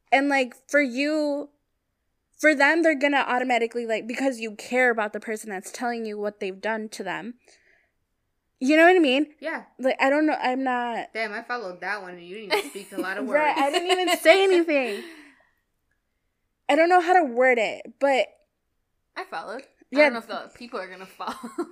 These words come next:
Speaker 3: <laughs>
Speaker 1: Basically, what I'm saying is that they advise you not to let your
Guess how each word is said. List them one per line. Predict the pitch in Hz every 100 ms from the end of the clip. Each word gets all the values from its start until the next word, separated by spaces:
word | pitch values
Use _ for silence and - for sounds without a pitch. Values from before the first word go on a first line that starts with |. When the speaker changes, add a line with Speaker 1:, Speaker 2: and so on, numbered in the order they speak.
| 320 -
Speaker 3:
<laughs> | 339 _ _ _ 240
Speaker 1:
Basically, | 311 370 370 359
what | 359
I'm | 339 311
saying | 277 277 269 233
is | 262
that | 269 - 240
they | 285 285
advise | 269 240 240 262 311 330 - _
you | - 247 277 285
not | 262 254 -
to | - 285 269 247 - _ 247
let | 247 254 254 - _ _ _ _ _ _ _ -
your | 233 262 254 240 226 196